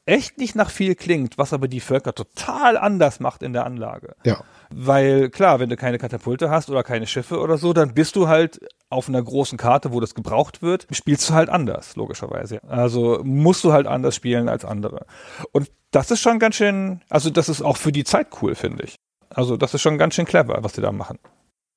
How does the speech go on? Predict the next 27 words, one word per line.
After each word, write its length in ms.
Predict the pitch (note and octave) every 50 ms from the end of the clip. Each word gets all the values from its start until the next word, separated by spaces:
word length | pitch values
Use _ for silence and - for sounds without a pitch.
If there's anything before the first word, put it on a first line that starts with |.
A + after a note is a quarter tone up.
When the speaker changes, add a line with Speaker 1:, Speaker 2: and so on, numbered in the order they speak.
| _ _ _ _ -
Speaker 2:
Ja, 180 | G3+ C3+ A2 - _ _ - - - - - - - - - - - - - - _ _ _ -
das 320 | - C3 B2+ - - - -
finde 240 | - - D#3 D3+ D3
ich 100 | C3 -
auch. 120 | - E2+ A2+
Also 140 | A2 A#2+
das 160 | A#2+ C3+ B2+ -
funktioniert 460 | D3+ B2+ B2+ - D3 C#3+ D3+ D3+ -
ganz 260 | C#3 B2 B2+ - -
gut. 240 | - G2+ G#2 - -
Und 180 | A2+ A2+ - - - - - - -
das 180 | C#3 C3 -
leiten 500 | C#3+ D3 D3+ B2+ A#2+ A2+ D3+ D#3 - F#3+
sie 240 | D#3+ - D#3+ D#3 D3 -
aus 120 | B2+ A#2+ -
dieser 200 | - B2+ C3 A2+
historischen 880 | - B2+ - - _ - C3 C#3+ C#3+ D3+ C#3 - D#3 C3+ C#3 D#3+ F#3 E3
Metapher 560 | A2+ G#2 G#2 - - - - A#2+ - - F3
her, 300 | C3+ B2 C3 C3 C3 B2+
die 200 | B2 A#2+ A2 G#2
ja 280 | G#2+ G#2+ A2 A2 A2
die 120 | - - G#2
Rahmensetzung 640 | F#2 F#2+ F#2+ F#2+ G2+ G2 F#2+ G#2 - - - F#2
für 120 | - - E2+
das 140 | F2+ F#2+ -
Spiel 340 | - - - - - - -
ist. 320 | - B2+ B2 - - -